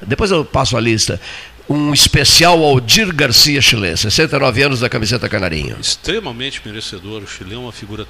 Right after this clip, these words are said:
Speaker 2: tão
Speaker 1: Pra lá de
Speaker 2: querida, né?
Speaker 1: merecedor, né?
Speaker 2: Mas extremamente mesmo.
Speaker 1: Pra lá de merecedor,
Speaker 2: Uma pessoa
Speaker 1: aqui, ó.
Speaker 2: inesquecível, o Chile.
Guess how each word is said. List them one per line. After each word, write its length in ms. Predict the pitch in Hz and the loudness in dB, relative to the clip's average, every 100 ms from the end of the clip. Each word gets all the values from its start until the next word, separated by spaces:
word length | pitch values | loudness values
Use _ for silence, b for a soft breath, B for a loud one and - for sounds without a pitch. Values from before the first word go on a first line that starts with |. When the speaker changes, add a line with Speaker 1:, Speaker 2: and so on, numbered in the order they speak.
| - | -10
Speaker 2:
tão 100 | 135 | -6
Speaker 1:
Pra 140 | 107 | -2
lá 180 | 113 127 | 0 0
de 100 | 101 | 0
Speaker 2:
querida, 20 | |
né? 60 | 110 | -2
Speaker 1:
merecedor, 400 | 98 98 90 82 | -2 -2 -2 -2
né? 240 | 71 92 - - | -4 -6 -8 -10
Speaker 2:
Mas 300 | 135 135 123 | -8 -8 -8
extremamente 560 | - 147 160 123 123 101 | -8 -8 -8 -10 -10 -12
mesmo. 120 | 104 | -8
Speaker 1:
Pra 180 | 113 113 | -4 0
lá 160 | 107 | 0
de 80 | 92 | -2
merecedor, 500 | 87 82 - 78 78 | -4 -4 -6 -6 -6
Speaker 2:
Uma 120 | 73 | -8
pessoa 300 | - - 80 | -8 -6 -4
Speaker 1:
aqui, 80 | 127 | -4
ó. 20 | |
Speaker 2:
inesquecível, 560 | 143 - 156 - 123 95 | -4 -6 -6 -8 -10 -10
o 40 | |
Chile. 280 | - 98 | -12 -12